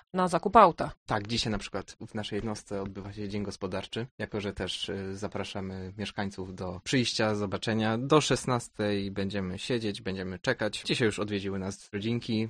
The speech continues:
Speaker 2: mogły się zapoznać się ze sprzętem, mogły założyć, y, hełmy strażackie. Wszystko z-, mieli pokazane. Pani poruszyła też temat tego auta. Tak, y, mamy nadzieję, że znajdzie się osoba chętna na przejażdżkę tym unikatem, bądź co bądź.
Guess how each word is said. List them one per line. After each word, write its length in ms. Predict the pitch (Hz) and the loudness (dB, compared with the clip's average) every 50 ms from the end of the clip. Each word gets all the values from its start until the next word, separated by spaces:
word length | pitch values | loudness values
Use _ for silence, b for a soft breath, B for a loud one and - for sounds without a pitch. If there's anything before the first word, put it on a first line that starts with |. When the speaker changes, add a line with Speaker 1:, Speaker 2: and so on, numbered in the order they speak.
| - - | -4 -10
Speaker 2:
mogły 500 | 104 104 104 104 101 95 101 101 98 98 | -8 -6 -4 -2 -2 0 0 0 0 0
się 140 | - - 117 | -2 -4 0
zapoznać 440 | 104 107 - 117 101 104 98 95 - | 0 0 0 0 0 0 -2 -2 -2
się 100 | 101 92 | -2 -4
ze 120 | 95 92 | -4 -6
sprzętem, 640 | - - - 113 107 107 101 - 107 98 98 98 101 | -8 -4 -2 0 0 0 0 -2 -2 -2 -2 -2 -2
mogły 260 | 104 113 107 101 101 | -2 -2 -2 -2 -4
założyć, 520 | 92 101 92 92 92 92 90 87 - - 104 | -4 -2 -4 -2 -2 -4 -6 -6 -4 -4 -4
y, 400 | 95 95 90 90 90 90 92 92 - | -4 -4 -4 -6 -6 -6 -8 -10 0
hełmy 360 | - 123 117 110 110 107 101 | 2 4 4 4 4 2 0
strażackie. 800 | - - 98 101 98 101 98 95 - - - - 98 92 95 98 - _ - - | -2 -2 -2 -2 0 0 0 -2 -2 -4 -4 -4 -4 -2 -4 -6 -8 _ -10 -6
Wszystko 340 | - - 120 - - 110 104 | -4 -2 -2 -2 -2 -4 -4
z-, 160 | 104 101 101 - | -2 -4 -4 -2
mieli 600 | 104 104 98 95 92 95 95 95 98 98 98 104 117 - - | 0 0 2 2 0 -2 -2 -2 -2 -2 -4 -4 -6 -8 -2
pokazane. 540 | - 107 - 113 107 101 113 104 95 92 90 - | -2 0 2 2 2 4 4 4 4 2 0 2
Pani 180 | - 139 135 131 | 2 4 4 4
poruszyła 320 | - 135 123 - 135 123 | 2 2 2 4 2 2
też 160 | - 120 - | 2 2 0
temat 300 | - 131 120 104 101 - | 2 2 0 0 -2 -4
tego 360 | - 107 101 110 104 98 101 - - | -6 -6 -2 -2 0 -2 -2 -4 2
auta. 340 | - 156 143 - - 98 104 - - | 2 4 4 4 4 2 2 2 0
Tak, 340 | _ - 87 92 98 - - | _ 2 2 2 0 0 -2
y, 40 | 113 | 0
mamy 440 | 107 110 110 113 117 120 117 117 113 | 0 2 2 2 2 2 4 4 4
nadzieję, 480 | 113 110 104 113 113 113 107 110 110 | 2 2 2 2 0 2 2 2 0
że 500 | 107 - - 110 104 104 101 104 101 101 101 - | 0 -2 -2 0 0 0 0 0 -2 -4 -6 -6
znajdzie 320 | - 120 139 135 120 113 110 | 0 2 4 4 4 2 2
się 140 | 98 110 104 | 2 2 0
osoba 280 | 98 - 104 98 95 | 0 0 -2 -2 0
chętna 400 | 104 113 98 - 110 104 92 95 - _ - | 0 0 -2 0 0 -2 -2 -2 -4 _ 0
na 220 | 107 104 101 104 | 2 2 2 0
przejażdżkę 640 | - - - 139 120 101 98 - - - - 101 | 0 2 4 4 4 4 2 0 -6 -6 -6 -8
tym 400 | 98 - 104 98 98 92 92 98 98 - - | -6 -4 -2 -2 -2 -2 -2 -4 -8 -6 0
unikatem, 640 | - 127 120 117 - 120 101 95 - 104 98 113 131 - - | 2 2 2 4 2 2 0 0 0 -2 -2 -2 -4 -4 -2
bądź 280 | 127 113 110 101 101 | 0 2 2 2 2
co 120 | - 101 92 | 0 0 2
bądź. 280 | 95 101 107 143 - | 2 0 0 0 -4